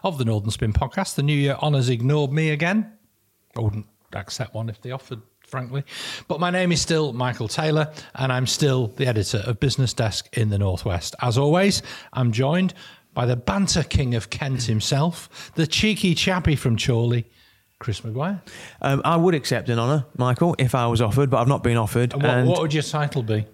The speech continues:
Speaker 2: um, well, probably that, actually. The cheeky chappy of Kent would, uh, would sort of, sort of suffice for me, or the, uh,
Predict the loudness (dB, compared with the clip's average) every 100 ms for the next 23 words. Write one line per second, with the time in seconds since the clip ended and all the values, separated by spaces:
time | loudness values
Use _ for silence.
0 | -4 0 2 2 2 2 2 2 2 2
1 | 2 2 0 0 2 2 2 4 4 4
2 | 2 4 2 2 2 2 2 2 2 2
3 | 0 2 2 2 2 2 0 0 -2 0
4 | 0 0 2 0 2 2 2 2 4 4
5 | 4 4 2